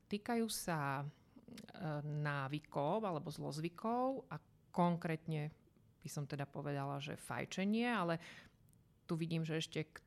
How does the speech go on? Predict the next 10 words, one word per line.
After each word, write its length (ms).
tejto 400
otázke 320
sa 240
asi 400
aj 400
podrobnejšie 640
dostaneme. 720
Čiže 400
určité 800
návyky, 560